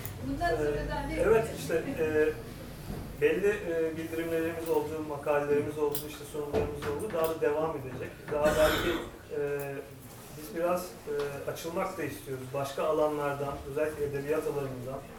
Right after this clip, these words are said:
Speaker 2: e, e, araştırmacılarla, e, beraber yani birbirimize paslaşarak bir yere gitmeyi istiyoruz. Çünkü, e, biz bu çalışmayı yaparken tamam birçok şey kullandık, e, tercüme de kullandık.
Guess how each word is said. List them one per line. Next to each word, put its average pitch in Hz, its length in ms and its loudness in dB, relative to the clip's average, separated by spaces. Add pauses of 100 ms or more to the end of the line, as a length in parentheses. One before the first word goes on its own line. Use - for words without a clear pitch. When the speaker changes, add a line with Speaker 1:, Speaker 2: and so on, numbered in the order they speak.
(340)
Speaker 2:
e, 131 40 -8
e, 127 840 -8 (880)
araştırmacılarla, 139 1000 -4 (460)
e, 135 60 -8 (480)
beraber 151 520 6
yani 139 280 -2
birbirimize 143 440 -2
paslaşarak 147 720 -2
bir 143 40 -6
yere 135 140 -2
gitmeyi 127 360 -8
istiyoruz. 190 320 -10
Çünkü, 170 200 -6 (440)
e, 147 60 -4 (1000)
biz - 80 -6 (100)
bu - 60 -8
çalışmayı 190 360 -2
yaparken 170 520 4
tamam 151 280 -2
birçok 170 340 2 (340)
şey 165 220 -2
kullandık, 131 400 -4 (300)
e, 143 60 -8 (1160)
tercüme 147 380 2
de 170 200 0
kullandık. 131 440 -4